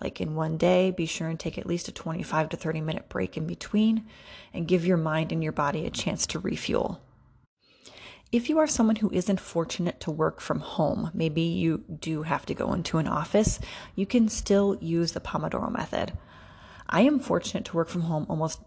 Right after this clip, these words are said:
every day of the month, and especially now so with the situation going on.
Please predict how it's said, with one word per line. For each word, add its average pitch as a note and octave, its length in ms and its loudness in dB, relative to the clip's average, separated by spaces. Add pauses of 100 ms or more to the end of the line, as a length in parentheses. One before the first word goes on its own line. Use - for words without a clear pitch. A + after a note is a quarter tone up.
(100)
every F#3 320 4
day F3+ 140 8
of F3 100 4
the E3 80 0
month, D3+ 340 -4
and D#3+ 160 -2
especially D#3+ 460 -2
now D3 300 0
so E3+ 500 -4
with D#3+ 560 -4
the D#3 360 -6
situation - 600 -4
going - 280 -2
on. - 280 -2